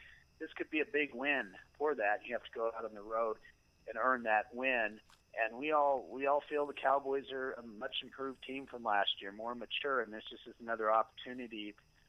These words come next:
for them to take a step forward, maybe have some of these other players take a step forward and, uh,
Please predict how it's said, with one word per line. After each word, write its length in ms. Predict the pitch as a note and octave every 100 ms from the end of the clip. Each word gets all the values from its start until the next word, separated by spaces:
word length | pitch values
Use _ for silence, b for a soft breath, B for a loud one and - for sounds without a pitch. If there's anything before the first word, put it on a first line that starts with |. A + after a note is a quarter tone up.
| -
for 60 | A2+
them 180 | A#2 A2+
to 200 | - B2
take 160 | A2
a 60 | - _ _ _ -
step 320 | - A#2 -
forward, 400 | - C#3+ C#3 A#2 A2+
maybe 240 | A#2+ C3
have 180 | B2 A#2+ -
some 140 | B2+ A#2+
of 80 |
these 220 | A2+ A2 A#2
other 160 | D#3
players 480 | - - A2 G2+ G2+ - B B B _ - -
take 180 | - A#2
a 40 | - -
step 280 | B2 A#2 -
forward 460 | - A#2 A#2 A#2+ B2
and, 240 | A2 A2
uh, 80 | G#2+